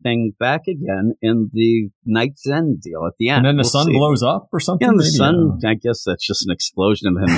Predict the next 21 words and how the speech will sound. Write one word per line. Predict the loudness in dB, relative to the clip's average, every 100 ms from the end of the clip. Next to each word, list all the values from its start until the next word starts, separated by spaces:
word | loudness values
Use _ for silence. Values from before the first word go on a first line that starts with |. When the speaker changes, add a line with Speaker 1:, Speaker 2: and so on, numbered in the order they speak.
| 0
Speaker 1:
hitting | 0 0
it. | -2 _ _ _ -2
And | -2
it's | 0
like, | -2
Speaker 2:
<laughs> | 0
Speaker 1:
"Nice, | 0 0 -4 -8 -2
cuz. | -2 0 -2 -6 -12 _ -16 _ _
Oh, | -2 0
man, | 0 0 0 -2
thanks | -2 -4 -4
for | -4 0
reminding | 2 2 2 2 2 2 2
me." | 0 -2 -2
And | 0 0
that's | -2 -4 -6
where | -2 -2
you | -2 -4 -4
end | -4 -2 -2
up, | 0 0 0 -4 _ _ _ _ -4
where | -2 0 0 -2